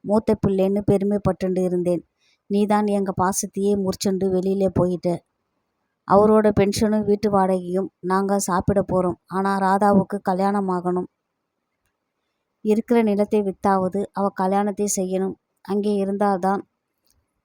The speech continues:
நிலம் பேசவும் சௌகரியமா இருக்கும்." பொறுமையினாலும் அம்மா மறைமுகமா-, மறைமுகமாக தன்னை குற்றம் சாட்டுவதை புரிந்து கொண்டான் ராஜு. ஆனால் அதை பெரிதாக பாராட்டாதவன் போல், "என்னம்மா இப்படியெல்லாம்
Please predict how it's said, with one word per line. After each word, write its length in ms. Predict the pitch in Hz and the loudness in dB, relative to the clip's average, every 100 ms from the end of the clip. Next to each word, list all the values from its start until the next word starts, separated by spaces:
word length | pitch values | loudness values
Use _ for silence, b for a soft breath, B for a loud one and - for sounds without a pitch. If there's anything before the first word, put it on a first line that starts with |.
| _ _ 190 | _ _ -4
நிலம் 340 | 196 208 220 | 0 0 0
பேசவும் 560 | 208 202 - 190 196 202 | 2 2 2 0 -2 0
சௌகரியமா 560 | 185 202 202 196 196 | 2 2 2 2 2
இருக்கும்." 460 | 202 196 180 - 160 - _ _ _ _ _ _ _ _ _ _ _ _ _ _ _ _ _ _ _ | 0 0 -4 -6 -8 -12 _ _ _ _ _ _ _ _ _ _ _ _ _ _ _ _ _ _ _
பொறுமையினாலும் 720 | 214 214 226 220 208 214 214 | -2 0 0 0 0 2 0
அம்மா 280 | 202 202 214 | 0 0 0
மறைமுகமா-, 800 | 208 202 208 214 202 208 196 196 - 185 | 0 0 0 0 -2 -2 -2 -4 -4 -4
மறைமுகமாக 720 | 190 196 220 220 208 208 208 | -2 0 0 0 0 -2 -2
தன்னை 380 | 220 208 190 190 202 _ - | -2 -2 0 -2 -6 _ -10
குற்றம் 400 | 196 220 226 220 | -6 -2 -4 -2
சாட்டுவதை 400 | 196 202 190 190 | -4 -4 -4 -4
புரிந்து 340 | 196 202 190 | -6 -6 -6
கொண்டான் 360 | 185 180 180 208 | -6 -4 -4 -4
ராஜு. 340 | 185 180 185 - _ _ _ _ 202 | -4 -4 -6 -10 _ _ _ _ -4
ஆனால் 360 | 196 196 196 - _ _ - | -2 0 -2 -6 _ _ -6
அதை 180 | 214 202 | -4 -2
பெரிதாக 540 | 202 208 214 214 220 208 | -2 0 0 -2 -4 -2
பாராட்டாதவன் 760 | 202 208 202 196 185 185 185 175 | 0 0 -2 -4 -4 -4 -6 -4
போல், 200 | 190 214 - _ _ _ _ | -4 -4 -8 _ _ _ _
"என்னம்மா 440 | 196 202 220 220 226 | -8 -6 -4 -4 -4
இப்படியெல்லாம் 720 | 208 - 196 202 196 202 | -6 -6 -6 -4 -4 -4